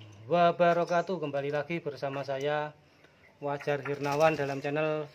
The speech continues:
vlog Cucak Rowo Jogja. Vlog tempatnya mencari materi burung cucak rowo.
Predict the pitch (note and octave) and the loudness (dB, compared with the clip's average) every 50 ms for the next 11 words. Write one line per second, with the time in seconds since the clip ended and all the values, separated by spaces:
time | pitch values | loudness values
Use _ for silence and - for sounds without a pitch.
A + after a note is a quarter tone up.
0 | - - F#3 F3 E3 - - - - - - - - - - - - _ _ _ | -12 -4 -2 0 0 -2 -4 -10 -14 -14 -14 -16 -18 -18 -18 -18 -20 _ _ _
1 | _ _ - C#3+ C3+ - D#3+ - D3+ - E3 D#3+ D#3 D#3 E3+ E3+ E3 E3 E3 E3 | _ _ -12 -10 -6 -4 -4 -4 -4 -4 -4 -4 -4 -4 -4 -2 -2 -2 -2 -2
2 | E3 D#3+ - _ _ _ _ _ _ _ _ _ _ _ _ _ _ _ - F3 | -4 -8 -14 _ _ _ _ _ _ _ _ _ _ _ _ _ _ _ -10 -10
3 | D#3+ - _ - G3 G#3+ A3+ G#3 D#3 A#2+ A2 A2 - _ _ _ _ _ _ _ | -10 -10 _ -4 0 0 2 2 0 -2 -6 -12 -20 _ _ _ _ _ _ _
4 | _ _ - _ _ _ _ _ _ _ _ _ _ _ _ _ _ _ _ _ | _ _ -20 _ _ _ _ _ _ _ _ _ _ _ _ _ _ _ _ _
5 | _ _ _ _ _ _ _ _ _ _ _ _ - - - E3+ F3 F#3 F3+ F3+ | _ _ _ _ _ _ _ _ _ _ _ _ -18 -6 0 2 2 2 2 -2
6 | - - E3 D#3 D3 D#3 D#3 D3+ E3 E3 E3 E3 E3 E3 E3 D#3+ D#3+ D#3+ E3 D#3+ | -10 -12 -10 -6 -4 -4 -4 -4 -8 -10 -8 -8 -10 -10 -10 -12 -8 -4 -4 -4
7 | E3 E3+ E3+ E3+ E3+ E3 E3 E3 E3 E3+ E3+ E3 D#3+ D#3+ D#3 E3 D#3+ D#3 D#3+ D3+ | -4 -6 -10 -12 -12 -12 -12 -12 -12 -10 -10 -8 -8 -8 -8 -10 -10 -10 -10 -12
8 | D#3 D3 C#3+ D3 C#3+ C3+ C3+ - _ - G3 F3+ F3+ F3 F3 E3+ - F#3+ F3+ - | -12 -12 -12 -12 -12 -14 -16 -20 _ -16 -14 -14 -14 -14 -16 -10 -8 -6 -6 -6
9 | D#3+ F3 F3 E3+ F3+ F3 F3 F3 F#3 F3+ D#3+ C3+ A#2+ A2+ - | -8 -12 -10 -8 -8 -8 -8 -8 -8 -8 -8 -8 -12 -16 -20